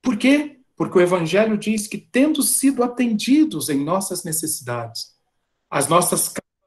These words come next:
capacidades, incluindo a nossa mente, ficam liberadas livremente. Para quê?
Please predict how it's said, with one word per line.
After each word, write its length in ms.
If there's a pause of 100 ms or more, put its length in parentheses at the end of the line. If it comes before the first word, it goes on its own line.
(160)
capacidades, 600
incluindo 440
a 60
nossa 340
mente, 480 (220)
ficam 360
liberadas 1160
livremente. 720
Para 160
quê? 320